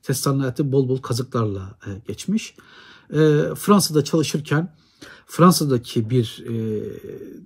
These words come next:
patronu, bir arkadaşı onu bir referans mektubuyla Amerika'ya gönderiyor ki artık Tesla'nın hayatı inanılmaz bir değişime uğruyor.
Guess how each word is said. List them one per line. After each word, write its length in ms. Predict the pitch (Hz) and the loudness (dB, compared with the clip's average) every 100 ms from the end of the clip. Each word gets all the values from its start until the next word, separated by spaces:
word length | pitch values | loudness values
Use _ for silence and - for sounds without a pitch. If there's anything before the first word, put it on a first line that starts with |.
| _ _ - | _ _ -6
patronu, 440 | - 151 - 123 113 | -2 -2 0 2 2
bir 80 | |
arkadaşı 760 | 113 113 107 104 - - 156 170 - - - - - | -2 -4 -8 -8 -8 -2 -2 -2 -10 -20 -20 -20 -2
onu 480 | 139 131 135 156 - _ _ _ _ - | 0 2 2 0 -4 _ _ _ _ 0
bir 200 | 131 123 | 0 0
referans 480 | 123 139 143 139 | -2 0 0 0
mektubuyla 760 | 120 - 107 107 107 120 147 147 _ _ _ _ - | -4 -4 -6 -4 -4 -4 -4 -6 _ _ _ _ -6
Amerika'ya 500 | 117 117 120 110 98 | 0 0 -2 -4 -4
gönderiyor 480 | 104 101 101 117 131 | -6 -8 -6 -6 -8
ki 280 | - 123 - | -6 -6 -4
artık 360 | 117 - - | -8 -10 -18
Tesla'nın 420 | - 107 - 101 98 | -12 -12 -10 -10 -10
hayatı 520 | 104 - - 131 127 _ _ _ _ _ _ _ _ _ | -12 -8 -4 -4 -6 _ _ _ _ _ _ _ _ _
inanılmaz 640 | 120 120 113 110 110 120 110 | -2 0 0 0 0 -2 -2
bir 120 | 104 | -4
değişime 360 | 101 - - 110 | -4 -6 -4 -4
uğruyor. 480 | 113 117 123 127 | -2 -2 -2 -4